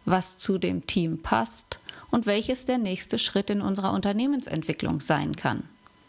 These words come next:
Ganz wichtig dabei ist, welche Kompetenzen wir aufbauen müssen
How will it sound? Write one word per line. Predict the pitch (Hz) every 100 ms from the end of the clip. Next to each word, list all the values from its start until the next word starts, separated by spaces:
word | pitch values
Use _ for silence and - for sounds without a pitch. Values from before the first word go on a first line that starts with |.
| _ _ _ -
Ganz | 202 254 254
wichtig | 202 202 - 190
dabei | 190 175 180
ist, | - 175 - - - - -
welche | - 180 -
Kompetenzen | - 175 160 - 196 180 - 165
wir | 160 202 -
aufbauen | 180 - - 147 147
müssen | 143 139 - 185